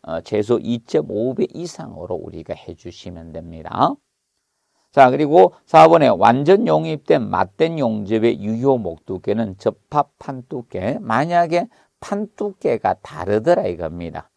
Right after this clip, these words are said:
판두께가 다를 때는 얇은 쪽을 기준을 잡습니다. 얇은 쪽을 기준을 잡고 한다는 점 기억해 두시고, 그리고 이제 맞댄 용접, 그루브 용접, 맞대기 용접도 이렇게도 칭하죠.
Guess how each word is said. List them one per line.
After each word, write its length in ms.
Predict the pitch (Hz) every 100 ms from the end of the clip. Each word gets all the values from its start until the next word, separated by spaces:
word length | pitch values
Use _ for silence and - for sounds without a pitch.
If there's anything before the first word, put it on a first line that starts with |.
| _ _
판두께가 760 | - 180 175 208 180 170 131 104
다를 380 | 85 95 95 92
때는 320 | 139 135 117
얇은 680 | 104 101 196 240 254 170 151
쪽을 400 | - 127 120 120
기준을 520 | - _ - 92 95
잡습니다. 640 | - 85 - - 87 82 - -
얇은 600 | 92 131 147 143 107 92 _
쪽을 480 | - 98 110 156 -
기준을 500 | - 80 95 101 113 - _
잡고 320 | 90 82 -
한다는 400 | 85 82 85 87
점 240 | 85 110 156
기억해 380 | - - 95
두시고, 480 | 90 90 117 143 147 _ _ -
그리고 340 | 185 165 117
이제 220 | 110 117 -
맞댄 380 | 117 - 185
용접, 400 | 165 123 127 120 - _ _ -
그루브 440 | 143 180 196 170
용접, 500 | 117 110 110 110 - -
맞대기 480 | 98 - 170 143
용접도 480 | 107 98 92 87 110
이렇게도 580 | 95 98 123 - 92 90
칭하죠. 520 | - 87 85 87 143